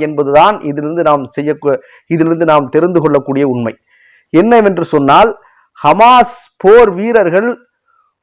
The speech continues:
ஒரு நிபந்தனை பட்டியலையே டிமாண்ட் வைத்திருக்கிறார்கள். பல டிமாண்டுகளை வச்சிருக்கிறாங்க, பல டிமாண்டுகள் வைத்தார்கள்.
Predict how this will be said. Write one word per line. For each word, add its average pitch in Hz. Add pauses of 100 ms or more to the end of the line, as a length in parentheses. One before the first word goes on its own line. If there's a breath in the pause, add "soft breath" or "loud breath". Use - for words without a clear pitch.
(240)
ஒரு 190 (220)
நிபந்தனை 240
பட்டியலையே 208 (760)
டிமாண்ட் 254
வைத்திருக்கிறார்கள். 170 (320)
பல 175
டிமாண்டுகளை 226
வச்சிருக்கிறாங்க, 175 (120)
பல 180
டிமாண்டுகள் 196
வைத்தார்கள். 170